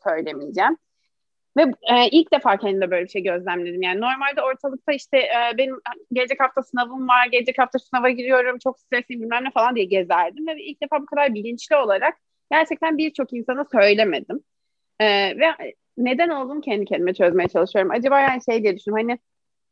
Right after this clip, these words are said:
bilmiyorum, biraz tuhaf hissettim bu konuda. Öncelikle örneğim bu. E, diğer yanda da bir örneğim var. Yani diğer, e, spektrumun diğer tarafında. O da, e, benimle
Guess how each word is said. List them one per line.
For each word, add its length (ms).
bilmiyorum, 640
biraz 340
tuhaf 320
hissettim 480
bu 60
konuda. 260
Öncelikle 300
örneğim 460
bu. 200
E, 320
diğer 280
yanda 480
da 120
bir 80
örneğim 340
var. 200
Yani 460
diğer, 280
e, 40
spektrumun 520
diğer 240
tarafında. 580
O 160
da, 160
e, 480
benimle 580